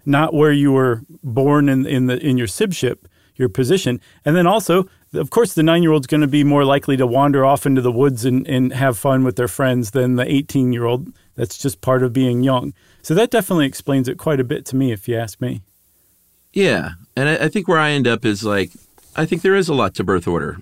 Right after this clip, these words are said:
Speaker 2: And I think it's, it, it's bound to have an effect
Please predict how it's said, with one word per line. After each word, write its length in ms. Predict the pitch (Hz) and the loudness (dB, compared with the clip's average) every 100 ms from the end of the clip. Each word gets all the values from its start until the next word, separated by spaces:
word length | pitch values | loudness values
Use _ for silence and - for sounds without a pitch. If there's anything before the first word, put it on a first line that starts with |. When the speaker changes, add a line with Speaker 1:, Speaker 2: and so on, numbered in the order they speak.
| - | -6
Speaker 2:
And 200 | 110 113 | -2 0
I 60 | 113 | -2
think 200 | 131 127 | -4 -4
it's, 160 | 117 - | -6 -4
it, 140 | 110 - _ _ _ _ - | -4 -4 _ _ _ _ -6
it's 160 | 131 120 | -4 -2
bound 400 | 123 123 131 113 | 0 2 2 2
to 80 | |
have 200 | 107 107 | 2 2
an 120 | 101 98 | 0 0
effect 440 | - 98 - | -2 -2 -4